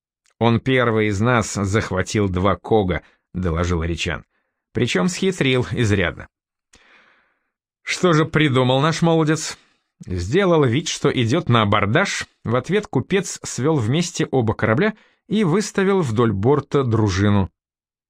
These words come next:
«И у нас такое было», вздохнул Норман. «Только ты с дури на палубу полез, а Нил приблизился на пятьдесят шагов и ударил луками».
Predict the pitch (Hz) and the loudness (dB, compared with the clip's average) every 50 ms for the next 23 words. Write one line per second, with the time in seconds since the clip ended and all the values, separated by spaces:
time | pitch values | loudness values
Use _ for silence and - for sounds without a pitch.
0 | _ _ _ _ _ _ _ _ _ _ _ 104 127 165 175 156 123 110 110 - | _ _ _ _ _ _ _ _ _ _ _ 0 2 2 2 2 2 0 -2 -2
1 | - 135 - - 113 110 101 101 104 104 95 85 80 - _ _ _ _ - - | -4 -4 -2 0 0 2 2 2 2 2 2 0 -4 -6 _ _ _ _ -20 -20
2 | - - _ _ - 104 98 98 104 107 - - 101 98 95 95 98 95 85 80 | -20 -20 _ _ -4 -2 0 2 0 0 0 0 0 2 2 2 2 0 -2 -4
3 | 69 - _ _ _ _ _ _ _ _ _ _ _ _ _ _ - _ _ _ | -8 -12 _ _ _ _ _ _ _ _ _ _ _ _ _ _ -20 _ _ _
4 | _ _ _ _ 147 156 151 151 - 147 139 - - 185 175 170 143 110 101 - | _ _ _ _ 0 0 0 2 0 0 -2 2 2 2 2 4 2 0 -2 -2
5 | - 127 104 98 95 95 143 151 147 123 120 113 110 107 101 - 202 220 214 180 | -2 -2 -2 -2 0 2 2 2 4 2 2 0 0 -2 0 0 2 2 2 2
6 | 123 110 - - 104 101 87 69 - - - - _ 117 117 117 123 156 202 226 | 0 0 0 0 0 0 0 -2 -4 -8 -12 -4 _ 2 2 4 4 4 2 2
7 | 220 - - 139 151 160 135 127 160 185 180 165 185 175 175 - 165 143 139 139 | 0 0 0 0 0 0 0 0 0 0 0 0 -2 -2 -2 -2 0 0 0 0
8 | - - - 139 120 107 123 113 - - 120 107 - - 131 147 151 185 196 180 | -2 -2 -2 -2 0 0 -2 -2 0 0 -2 -2 0 -2 -2 0 2 0 0 -2
9 | - - - _ _ - 220 220 170 127 117 113 143 151 151 147 135 127 - - | -4 -14 -20 _ _ -4 0 0 2 0 2 2 2 2 2 2 0 0 0 0
10 | 110 110 117 123 113 - 113 110 113 104 87 | 2 2 2 2 0 0 0 2 2 0 -2